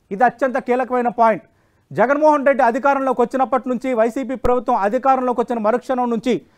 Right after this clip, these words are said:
ఎస్సీ, ఎస్టీ, మైనారిటీ వెన్ను-, వెనుకబడిన వర్గాలకు సంబంధించి సంక్షేమ పథకాల అమలు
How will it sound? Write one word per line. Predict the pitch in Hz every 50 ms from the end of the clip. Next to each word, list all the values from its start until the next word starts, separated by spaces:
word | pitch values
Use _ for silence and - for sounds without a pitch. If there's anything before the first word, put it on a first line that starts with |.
| _ _ _ -
ఎస్సీ, | 175 214 220 - - 294
ఎస్టీ, | 285 277 247 - - 294 277
మైనారిటీ | 247 220 214 240 247 262 262 - - 269 254 240 226 220 _ _ - 170
వెన్ను-, | 202 226 233 254 254 240 - - - -
వెనుకబడిన | 196 202 226 247 240 233 269 254 247
వర్గాలకు | 233 233 226 214 247 247 220 -
సంబంధించి | 247 233 240 240 233 226 185 - 240 190 139 - _ _ _ _ _ -
సంక్షేమ | 220 247 254 - 294 294 294
పథకాల | 277 - 269 247 240 226 262 254 254 247 233 - - _ _ _ _ -
అమలు | 180 214 262 269 262 254 247 240